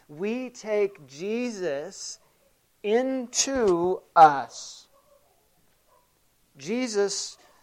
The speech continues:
who gave Himself on the cross, He says, "Do this in remembrance of me," and we take Him into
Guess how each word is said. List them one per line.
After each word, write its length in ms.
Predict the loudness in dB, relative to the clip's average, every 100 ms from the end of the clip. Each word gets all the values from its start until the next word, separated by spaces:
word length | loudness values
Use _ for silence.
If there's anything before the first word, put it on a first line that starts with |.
| _ _ _ -10
who 160 | -8
gave 280 | 0 6 6
Himself 400 | 6 -2 -2 -2
on 100 | -2
the 80 | -8
cross, 640 | -2 2 2 2 -4 -8 -14
He 160 | -12
says, 360 | 4 6 6 2
"Do 260 | -4 2
this 260 | 12 12 12
in 180 | 8 0
remembrance 540 | 0 0 0 -2 -4
of 80 | -8
me," 180 | -8 -8
and 120 | -6
we 100 | -6
take 400 | -2 6 6 6
Him 400 | -8 2 2 2
into 880 | -2 -4 -4 -4 -6 0 2 2